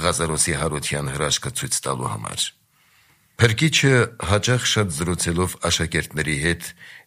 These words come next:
իր չարչարանքների մասին, տեսնում էր, որ նրանք քարանում են և սարսափում այդպիսի բառերից։ Կանխատեսված չարչարանքները ավելի շատ թուլության հետևանք են համարում, քան թե տնօրինության։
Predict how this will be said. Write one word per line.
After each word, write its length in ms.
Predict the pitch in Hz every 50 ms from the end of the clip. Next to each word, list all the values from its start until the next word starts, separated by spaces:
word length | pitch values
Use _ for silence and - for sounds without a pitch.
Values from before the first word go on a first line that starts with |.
| _
իր 180 | - 95 101 95 -
չարչարանքների 800 | - - 90 85 - - 87 85 82 80 80 - - 85 80 80
մասին, 420 | 78 78 78 78 - - 104 107 101 92 - - - - - - - - - _ _
տեսնում 440 | - 107 107 110 - - 139 143
էր, 160 | 135 131 123 107
որ 200 | 98 90 104 101
նրանք 340 | 90 85 95 95 101 107 104 - -
քարանում 540 | - - 104 101 92 90 90 95 107 113 113
են 140 | 110 107 110 98 - -
և 260 | 85 85 95 98 87
սարսափում 720 | - - - 98 90 82 - - 98 92 - - 104 85
այդպիսի 440 | 71 69 - - - 73 - - 78
բառերից։ 580 | 73 78 82 80 76 76 71 62 71 69 64 - - - - _ _ _ - - - - - -
Կանխատեսված 800 | - - 104 101 90 - 92 87 - 95 85 - - - 92 82
չարչարանքները 880 | - - - - 85 82 - 85 85 80 78 78 - - - 87 85 85
ավելի 320 | - 73 85 82 85 82 85
շատ 260 | - - 85 82 82
թուլության 480 | - - 85 82 85 82 - - 95 92
հետևանք 500 | 82 76 71 69 71 67 69 69 67 -
են 120 | - 67 67
համարում, 420 | 65 65 65 65 62 - 57 57 - - _ - - - -
քան 200 | - - - 139 117
թե 120 | - 101 90
տնօրինության։ 760 | - 87 78 73 69 67 60 57 58 58 - - 67 65 62